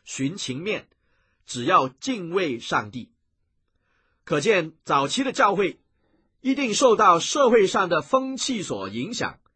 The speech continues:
也跟着别人奉承权贵，轻看贫寒，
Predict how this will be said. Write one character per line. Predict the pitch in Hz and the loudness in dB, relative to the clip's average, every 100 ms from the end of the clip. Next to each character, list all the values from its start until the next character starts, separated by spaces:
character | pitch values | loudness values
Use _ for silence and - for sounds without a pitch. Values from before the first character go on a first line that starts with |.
| _ _ _ _ | _ _ _ _
也 | 123 123 | -4 -4
跟 | - 269 262 | 4 6 6
着 | 208 156 | 2 2
别 | 139 175 | 2 2
人 | 127 123 165 _ _ _ _ | 2 -2 -8 _ _ _ _
奉 | - 294 190 156 | 0 0 0 -4
承 | 127 120 175 - _ _ _ _ | -4 -4 -6 -10 _ _ _ _
权 | - 113 117 | -10 -6 -6
贵， | 185 226 - _ _ _ _ _ _ | -4 -4 -4 _ _ _ _ _ _
轻 | - 254 254 254 | -6 -4 -4 -6
看 | 240 208 123 - _ _ - | -2 -2 -2 -10 _ _ -14
贫 | 123 131 165 | -10 -8 -6
寒， | 104 135 | -8 -8